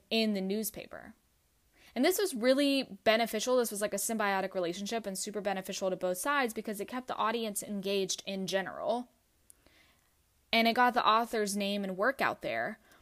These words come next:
But it also had, um, another way to ensure that the people that were reading the newspaper were excited to read tomorrow's issue of the paper.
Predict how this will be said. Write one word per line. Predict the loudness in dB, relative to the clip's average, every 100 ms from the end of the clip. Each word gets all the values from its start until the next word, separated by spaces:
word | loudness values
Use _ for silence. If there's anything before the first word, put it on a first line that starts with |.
| _
But | 8
it | 10
also | 8 6 2
had, | 4 6 8 6 4 -2 -12 _ _ _ _ _ _ 0
um, | 4 6 4 2 -6 -6 0
another | 2 6 8 8 8
way | 8 8 8 6 2
to | -2 -2
ensure | -2 -2 0 0
that | 0 -4
the |
people | -2 -4 -2 0
that | 0
were | -2 -2
reading | 0 2 2
the | 2
newspaper | 2 0 0 -2 0 2 2 0
were | 0 2 2
excited | 0 -2 2 2 2 -2 -4
to | -6
read | -6 -4 -4 -6
tomorrow's | -8 -6 -4 -2 -2 -2 -4
issue | -6 -6 -8
of | -10
the | -10
paper. | -12 -12 -12 -16